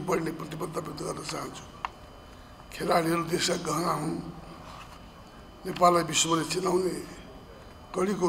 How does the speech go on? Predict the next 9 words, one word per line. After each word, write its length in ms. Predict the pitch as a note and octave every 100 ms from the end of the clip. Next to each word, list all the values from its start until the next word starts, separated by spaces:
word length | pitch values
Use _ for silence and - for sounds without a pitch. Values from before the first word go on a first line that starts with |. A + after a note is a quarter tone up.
| E3
रूपमा 240 | D#3+ E3 D#3+ - - -
खेलकुद 280 | - E3 F3
क्षेत्रलाई 420 | - E3 F3 E3+ D3+ -
लिनुपर्छ 380 | D#3+ F3 E3 D#3 D#3
भन्ने 260 | D3+ - - - - - - - - - -
मेरो 200 | F#3 E3
मान्यता 320 | D#3+ E3+ D#3+ F3
रहेको 320 | D#3 D#3 E3
छ। 120 | E3